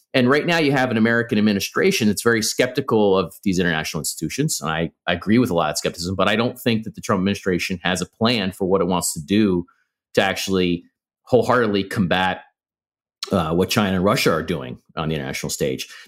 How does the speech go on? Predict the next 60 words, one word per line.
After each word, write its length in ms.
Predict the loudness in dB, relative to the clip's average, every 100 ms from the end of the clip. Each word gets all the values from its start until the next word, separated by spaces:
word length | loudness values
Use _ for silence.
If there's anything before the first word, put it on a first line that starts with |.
| 0
Now, 100 | 2
I 40 |
would 100 | 2
say 120 | 2
this, 300 | 2 2 0
you 60 | 0
know, 80 | 2
I've 120 | 2
been 120 | 2
very 140 | 2
critical 600 | 2 0 2 2 2 4
of, 300 | 2 0 -4 -4
uh, 140 | -2
Secretary 300 | -2 -2 -2
of 80 | 0
State 160 | 0 0
Mike 180 | -2
Pompeo 600 | -4 -6 0 2 2 0
and 120 | -2 -4
the 60 |
deal 240 | 0 0 0
with 80 |
the 60 | -2
Taliban. 520 | 0 0 2 0 -2
I 60 | -2
don't, 200 | -4 -6
I 80 | -4
don't 240 | -4 -2 0
get 160 | 0
it. 140 | 0 -4
As 120 | -8 -6
I've 120 | -2
said, 200 | -2 -2
we're 80 | -4
not 140 | -6
gonna 180 | -8 -10
go 160 | -2 -2
down 160 | -2
that 100 | -2
road 180 | 0 0
again 220 | -4 -6
here. 280 | -2 -2 -2 -8 _ _ _ 0
But 240 | 0 0 -10
he, 180 | -12 -8
you 120 | -2 0
could 140 | 2
see 140 | 4
that 80 | 4
he's 160 | 4 2
at 80 | 2
least 340 | 0 -2 -4
trying 460 | 0 2 2 0 -2
to 160 | -4
combat 480 | -2 0 2 0 -2 -10 _
Chinese 480 | -2 0 2 0 0
in-, 180 | -2 -2
uh, 220 | -2 0
influence 560 | 0 -2 -2 -4 -2 -4
on 140 | -4
the 120 | -4